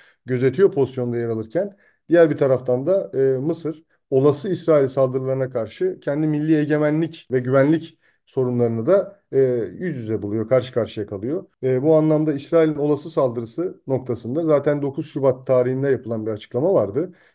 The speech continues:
E, Mısır Dışişleri Bakanı Semih Şükrü tarafından. E, Şükrü olası bir saldırıya karşı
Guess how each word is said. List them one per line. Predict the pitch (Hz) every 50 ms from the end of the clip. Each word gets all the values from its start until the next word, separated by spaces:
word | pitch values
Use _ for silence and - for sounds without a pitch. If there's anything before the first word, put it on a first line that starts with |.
| _ -
E, | 127
Mısır | 113 - 113 135 131 131 127 127 120
Dışişleri | 123 120 - - - 123 117
Bakanı | 110 110 110 123 120 113
Semih | - 127 123 120 120
Şükrü | 113 - 120 - 156 165
tarafından. | 151 127 107 95 98 98 104 127 147 180 185 _ _ _ _ _ _ _ -
E, | - 127 127 123 113
Şükrü | 120 - 175 165 - - 180 170 165 -
olası | 151 143 143 151 147 - 196 175
bir | 165
saldırıya | 147 135 - 151 151 147 143 156 156 170 190 180
karşı | 180 147 131 123 - - 180 214 208